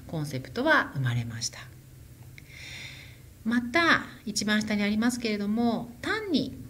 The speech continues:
えー、経済的なリターンだけではなくて、投資を通じた社会とつながるリターンも提供したいという思いも、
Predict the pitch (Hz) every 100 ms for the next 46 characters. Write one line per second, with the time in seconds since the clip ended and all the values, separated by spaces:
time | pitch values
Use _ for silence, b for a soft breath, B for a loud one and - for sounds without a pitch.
0 | - - - 147 135 - - 180 175 180
1 | 180 175 180 180 185 214 214 175 175 226
2 | 214 202 208 220 - - 311 311 311 233
3 | 233 233 233 226 - 233 226 214 226 -
4 | 226 220 - 190 190 202 196 196 208 311
5 | 339 277 - 170 165 170 160 160 262 330
6 | 349 233 175 - 160 226 381 285 143 -